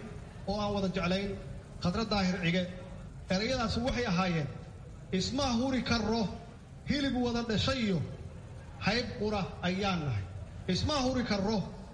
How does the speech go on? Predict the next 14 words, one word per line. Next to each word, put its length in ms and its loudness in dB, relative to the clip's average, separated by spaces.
hilib 300 2
wada 200 0
dhashay 340 2
iyo 120 2
hayb 280 0
qura 220 2
ayaan 320 4
nahay." 180 -2
Aniguna 400 2
walaalaheen 560 2
reer 160 2
Somaliland 680 2
sidaasoo 440 2
kale 180 2